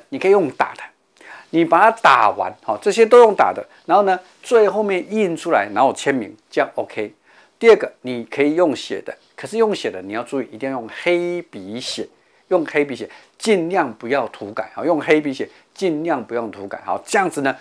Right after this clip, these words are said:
对你这个申请的资料呢，会比较有帮助。所以呢，我们呢，会希望你这样来做。但你现在呢，很方便，都给你电子档，对不对？你回去，哦，这个用打的，然后最后面列印出来，签名的地方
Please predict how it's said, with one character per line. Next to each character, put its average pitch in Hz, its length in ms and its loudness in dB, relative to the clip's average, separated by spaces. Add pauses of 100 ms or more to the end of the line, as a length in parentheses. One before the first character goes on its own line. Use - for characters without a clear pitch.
(140)
对 208 180 4
你 113 180 -4
这 - 120 -12
个 - 80 -6
申 151 260 0
请 107 140 -12
的 98 80 -12
资 - 100 -12
料 131 140 -2
呢， 110 120 -8 (160)
会 165 120 0
比 151 160 -6
较 147 120 4
有 107 100 2
帮 117 180 -2
助。 127 120 -8
所 151 160 -8
以 131 40 -6
呢， 131 160 -10
我 131 160 -4
们 135 160 -4
呢， 139 120 -4 (180)
会 160 120 -2
希 165 220 -4
望 165 120 4
你 104 80 -6
这 165 140 0
样 147 60 2
来 113 100 -4
做。 156 120 0
但 185 160 2
你 156 40 0
现 175 140 -4
在 175 120 4
呢， 151 120 -2 (160)
很 117 200 -8
方 143 200 0
便， 151 120 -2
都 143 120 -4
给 131 120 -2
你 113 120 -6
电 127 180 -4
子 120 80 -8
档， 113 140 -8
对 107 40 -12
不 123 60 -10
对？ 156 100 0
你 117 140 -8
回 107 120 -8
去， 147 220 -6 (140)
哦， 123 140 -4
这 131 100 -8
个 151 100 0
用 151 200 0 (240)
打 123 180 6
的， 113 140 -4
然 123 100 2
后 147 140 2
最 185 160 0
后 175 100 0
面 175 200 -2
列 175 180 2
印 165 60 -4
出 165 120 -8
来， 113 100 0 (280)
签 - 240 -2
名 170 280 -6
的 104 60 -10
地 139 160 -2
方 135 200 -4